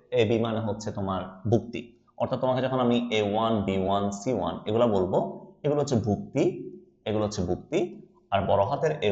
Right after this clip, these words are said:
ওয়ান, বড় হাতের বি ওয়ান, সি ওয়ান যখন বলবো, এগুলো হচ্ছে সহগুণক, এগুলো সহগুণক। তাহলে এখানে বি ওয়ান হচ্ছে বি ওয়ান এর সহগুণক, বি টু হচ্ছে বি টু এর সহগুণক, বি থ্রি হচ্ছে বি থ্রি এর সহগুণক। আর এ ওয়ান এর সহগুণক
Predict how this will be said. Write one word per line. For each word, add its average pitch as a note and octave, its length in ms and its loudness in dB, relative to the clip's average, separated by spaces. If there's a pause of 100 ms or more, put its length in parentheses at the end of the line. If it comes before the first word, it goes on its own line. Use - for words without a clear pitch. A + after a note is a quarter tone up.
(120)
ওয়ান, F#2+ 240 0 (420)
বড় F#2+ 160 0
হাতের G2+ 260 -2
বি F2+ 200 -2
ওয়ান, C3+ 240 -2
সি A2 220 -4
ওয়ান G2 140 0
যখন F#2+ 280 -4
বলবো, G2 280 -2 (480)
এগুলো G#2+ 220 -2
হচ্ছে B2 180 -8
সহগুণক, F#2+ 680 -2 (460)
এগুলো G2 180 -2
সহগুণক। D#2 460 -8 (420)
তাহলে D#3+ 160 8
এখানে D#3+ 200 2
বি B2+ 200 4
ওয়ান D3 200 2
হচ্ছে D#3 500 -2 (240)
বি G#2 140 2
ওয়ান A2+ 180 4
এর B2+ 120 0
সহগুণক, C#3+ 480 -2 (180)
বি G#2 100 -2
টু G#2+ 140 0
হচ্ছে B2 200 -6
বি G#2+ 120 0
টু A2 120 -4
এর A#2 60 2
সহগুণক, C#3+ 460 -2
বি G2 100 0
থ্রি G2+ 180 -4
হচ্ছে A2+ 240 -2
বি F#3 120 2
থ্রি F3+ 120 -2
এর A2+ 60 2
সহগুণক। D#2+ 380 -6 (480)
আর F#2 100 0 (120)
এ G#2+ 80 4
ওয়ান A#2+ 160 4
এর C3 120 -2
সহগুণক C#3 260 0